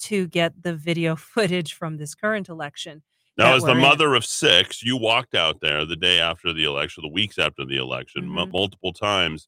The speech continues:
Speaker 2: and you were looking at those tallies. Uh, to the record, we still have never received
Speaker 1: No, we
Speaker 2: any
Speaker 1: still
Speaker 2: of the
Speaker 1: have
Speaker 2: data from Dominic over at the county.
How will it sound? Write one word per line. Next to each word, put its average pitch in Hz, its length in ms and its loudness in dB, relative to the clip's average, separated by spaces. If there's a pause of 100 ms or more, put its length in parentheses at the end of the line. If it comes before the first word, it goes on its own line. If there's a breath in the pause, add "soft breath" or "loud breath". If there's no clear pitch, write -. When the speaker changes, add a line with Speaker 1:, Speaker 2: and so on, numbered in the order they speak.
(380)
Speaker 2:
and 90 320 4
you 101 140 0
were 101 80 -2
looking 92 300 0
at 78 120 0
those 80 220 -4
tallies. 90 440 -2 (340)
Uh, 85 240 2 (160)
to 117 500 -6 (200)
the 92 280 2
record, 95 380 -2
we 90 120 -4
still 90 280 -4
have 87 180 -2
never 85 320 -2
received 80 680 -2
Speaker 1:
No, 240 180 -2
we 104 120 0
Speaker 2:
any 95 160 4
Speaker 1:
still 90 200 2
Speaker 2:
of - 80 -2
the - 60 0
Speaker 1:
have 78 180 4
Speaker 2:
data 73 100 -2
from 82 200 -10
Dominic 78 560 0
over 67 240 -6
at 65 100 -6
the 69 80 -10
county. 60 320 -8